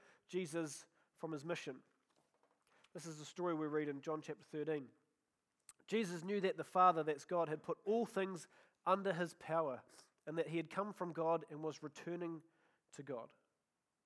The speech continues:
And when you think about it, Jesus had the power without the crown.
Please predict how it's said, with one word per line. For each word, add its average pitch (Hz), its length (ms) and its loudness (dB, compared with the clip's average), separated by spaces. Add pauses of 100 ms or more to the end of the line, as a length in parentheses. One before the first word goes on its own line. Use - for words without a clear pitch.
(760)
And 196 80 0
when 196 40 2
you 202 60 -2
think 254 180 0
about 202 160 8
it, 170 100 0
Jesus 208 320 -2
had 196 160 2
the 160 80 -6
power 180 560 6 (500)
without 175 600 6
the 160 80 -4
crown. 165 320 2